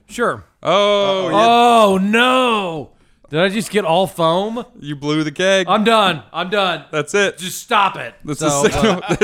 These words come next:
Speaker 2: And the
Speaker 1: no,
Speaker 2: show ends.
Speaker 1: no, we can't do that because there are many guys that are watching this like, "What's he gonna say about Tinder? Please, please
Speaker 2: <laughs>
Speaker 1: inform
Speaker 2: I think
Speaker 1: us."
Speaker 2: he's, I think
Speaker 1: No,
Speaker 2: they've
Speaker 1: no,
Speaker 2: heard
Speaker 1: you
Speaker 2: it.
Speaker 1: can't stop now.
Speaker 2: I think they've heard it. I,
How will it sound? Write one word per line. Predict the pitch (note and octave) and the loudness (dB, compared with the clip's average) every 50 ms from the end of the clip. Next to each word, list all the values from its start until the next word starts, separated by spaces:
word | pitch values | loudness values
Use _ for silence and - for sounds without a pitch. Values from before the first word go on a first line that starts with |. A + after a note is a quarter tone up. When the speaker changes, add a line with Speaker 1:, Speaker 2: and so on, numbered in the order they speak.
| A3 G3+ | 0 2
Speaker 2:
And | G#3 G3+ G#3 A#3 B3 B3 | 2 2 0 0 0 -2
the | |
Speaker 1:
no, | A#3 | -2
Speaker 2:
show | F#3 F#3+ G#3+ A3 C4 C4 C4 - | 0 2 4 4 6 4 4 2
ends. | - B3+ C4 C4 B3 A3 F3+ E3 F#3+ | 2 2 2 2 0 0 -4 -4 -2
Speaker 1:
no, | G#3+ A3+ A3+ G#3+ | 0 2 2 2
we | A#3 B3+ | 2 0
can't | - - A#3 A#3+ A3+ F#3 | 0 0 -2 -2 -2 -2
do | F3+ | -6
that | E3+ E3+ D#3+ | -6 -6 -8
because | D3+ E3 - F3+ F3 D3 | -10 -12 -10 -8 -8 -6
there | E3+ G#3+ G#3 F3+ | -4 -4 -4 -4
are | D#3 | -4
many | D3+ D#3+ E3 E3+ D#3 | -6 -6 -6 -6 -6
guys | C#3 D#3 D3 C#3 C3 C3 C3+ A#2 | -6 -4 -4 -4 -4 -6 -8 -10
that | C3+ A#2+ | -12 -14
are | C3 | -14
watching | C3 C3 C3+ C3+ C#3 C3+ - - C3 | -12 -8 -4 -4 -4 -6 -6 -12 -12
this | C3 B2+ - - | -12 -12 -12 -12
like, | B2 A#2 A2 _ _ | -12 -12 -12 _ _
"What's | - A2+ A2 - - | -14 -14 -14 -12 -12
he | A#2+ | -10
gonna | A2+ A#2+ A2 G#2 | -8 -8 -8 -8
say | - - A#2 A2+ | -10 -14 -16 -16
about | G#2 F#2 C2+ - _ | -16 -18 -20 -20 _
Tinder? | - _ F#2 A2 G2+ F#2 F2+ F2+ - _ _ _ _ _ _ _ - _ | -20 _ -16 -14 -14 -14 -16 -16 -18 _ _ _ _ _ _ _ -20 _
Please, | - - C3 C3 B2 - - G#3 G#3+ | -4 -2 0 0 0 -2 -6 -10 -10
please | - C3 D3 C#3+ A#2 | -2 0 0 0 0
Speaker 2:
<laughs> | B2 B2+ | -2 -4
Speaker 1:
inform | A#2 - - B2+ C3+ C#3 D3+ D3 - | -4 -8 -6 -4 0 0 0 2 0
Speaker 2:
I | - - | 2 0
think | - A#3+ - | 0 0 0
Speaker 1:
us." | E3+ - | -4 -2
Speaker 2:
he's, | - B3 A3 - - - - _ _ _ - - _ _ | 0 0 -2 -2 -6 -12 -14 _ _ _ -20 -20 _ _
I | - D3+ | -4 0
think | D#3+ C#4+ | 4 6
Speaker 1:
No, | D#4+ D#4 C#4+ B3+ | 6 6 6 6
Speaker 2:
they've | G3+ - | 4 4
Speaker 1:
no, | - | 2
Speaker 2:
heard | F#3 G3+ A#3+ C#4+ D4 A#3 | 2 4 4 2 0 0
Speaker 1:
you | - | -2
Speaker 2:
it. | A#3 | -6
Speaker 1:
can't | A#3 - | -6 -8
stop | - - - G#3+ F#3+ F#3 F#3 F3+ | -12 -6 -4 -2 -2 -2 -4 -4
now. | F3+ F3+ G3 G3+ F3+ D#3 D3 D#3 D3+ - | -4 -2 0 0 0 0 -2 -4 -2 -2
Speaker 2:
I | D3+ | -2
think | - - G#3+ G3 | -2 -2 -4 -2
they've | F3+ E3 C3+ | -2 -2 0
heard | C#3+ F3+ G3+ F3 | 0 0 0 0
it. | A#2+ G2 | -2 -2
I, | - E3+ E3+ - | -2 -4 -4 -4